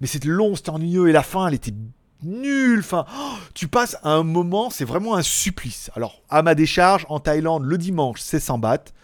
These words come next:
Alors, les gros films, c'était un peu cher, mais là, c'était cent bahts. Ça fait deux euros quatre-vingts le dimanche. Je suis allé à midi, dans la place, il devait y avoir cinq ou dix personnes. Je me suis dit, les mecs, ils vont se lever, ils vont partir, c'est pas possible. Mais jusqu'à la fin, on avait se dire, oui, c'est un Luc Besson,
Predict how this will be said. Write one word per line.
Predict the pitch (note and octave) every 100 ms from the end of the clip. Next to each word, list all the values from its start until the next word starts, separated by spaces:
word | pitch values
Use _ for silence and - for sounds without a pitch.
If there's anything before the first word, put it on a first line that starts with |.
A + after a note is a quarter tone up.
| _
Alors, | G#2+ G#2
les |
gros | B2 B2+
films, | C#3+ D#3+
c'était | C#3 A2+
un |
peu | G2+
cher, | - E3+
mais |
là, | D3
c'était | - A#2
cent | - B2+
bahts. | C#3 E3
Ça | - - -
fait | A2
deux | A2
euros | F3 E3 D3+
quatre-vingts | C#3+ - C3 B2+
le |
dimanche. | A2 A2+ A#2 C#3 - - _ _ - - -
Je |
suis | C3+
allé | B2+
à |
midi, | C3+ C3 B2 C3+ C#3+
dans | C3
la | B2+
place, | - C#3+
il | B2
devait | A#2
y |
avoir | A#2+ A2+
cinq | - C3 B2+
ou |
dix | A2
personnes. | A2 B2 - B2+ D3 - - -
Je | -
me | C#3+
suis | -
dit, | D#3+
les | D3+
mecs, | D#3+ F3
ils | B2
vont | B2
se | -
lever, | C3+ C#3+
ils |
vont | A2+
partir, | B2 - - B2+
c'est | -
pas | G2+
possible. | - A#2+ - G#2+ - - -
Mais | A#3 D4+
jusqu'à | C4 -
la | C4 B3+
fin, | - D#4+
on | D#4
avait | B3 A3
se |
dire, | G3 A#3
oui, | C4 C#4
c'est | -
un | A3
Luc | A3 G3+
Besson, | B3+ - B3 B3+